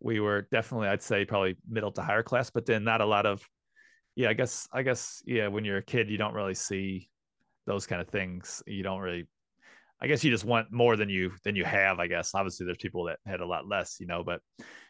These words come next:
yeah, I guess always just never really knowing what to do with money. And so now I've learned to,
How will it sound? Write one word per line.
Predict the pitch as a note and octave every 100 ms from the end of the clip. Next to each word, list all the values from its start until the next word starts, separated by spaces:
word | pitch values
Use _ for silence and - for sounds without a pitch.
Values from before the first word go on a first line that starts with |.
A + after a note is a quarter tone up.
| -
yeah, | G2+ E2+ - _ _
I | A#2+
guess | A#2 C3
always | B2+ A#2
just | - A#2 - -
never | B2+ B2+ B2 -
really | C3+ B2 A#2
knowing | A2+ A#2 A#2+ A#2
what | A2
to | G#2
do | G#2+
with | A2+ A#2
money. | A2+ C3 D3+
And | B2 A2
so | - A2
now | G#2+ A2+ A2+ A2 G2+ G#2 _ _ _ _ _ -
I've | G2+ G2+
learned | A2 G#2+ G2+ G2
to, | - G2+ G2 F#2+ F#2